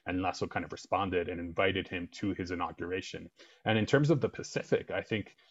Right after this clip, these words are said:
you know, uh, this is kind of a plan by the United States to,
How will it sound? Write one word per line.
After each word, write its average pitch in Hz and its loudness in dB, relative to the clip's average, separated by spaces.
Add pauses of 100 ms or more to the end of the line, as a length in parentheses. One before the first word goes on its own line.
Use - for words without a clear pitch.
(200)
you 104 0
know, 90 2
uh, - -4
this 110 0
is 113 -2
kind 117 0
of 101 2
a 95 2
plan 117 4
by 98 6
the 95 0
United 92 -2
States 120 2
to, 90 0